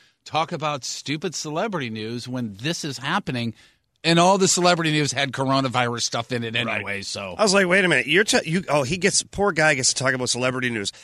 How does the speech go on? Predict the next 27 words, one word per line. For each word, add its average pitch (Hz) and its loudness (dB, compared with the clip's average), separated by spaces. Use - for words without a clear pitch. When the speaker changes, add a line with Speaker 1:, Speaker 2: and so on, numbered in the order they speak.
Speaker 3:
Hey, 220 6
I 247 6
get 247 2
to 233 -2
talk 196 6
about 143 4
sports." - 0
Speaker 1:
<laughs> - -12
Speaker 3:
There 170 4
are 170 6
none. 92 -2
Speaker 1:
There 160 4
you 190 4
go. 165 4
You, 170 0
now 151 2
you 180 2
gotta 160 2
earn 160 2
all 160 4
Speaker 3:
There 196 6
Speaker 1:
that 151 0
money, 160 4
right? 127 2
Speaker 3:
There 233 6
are 247 8
none. 135 2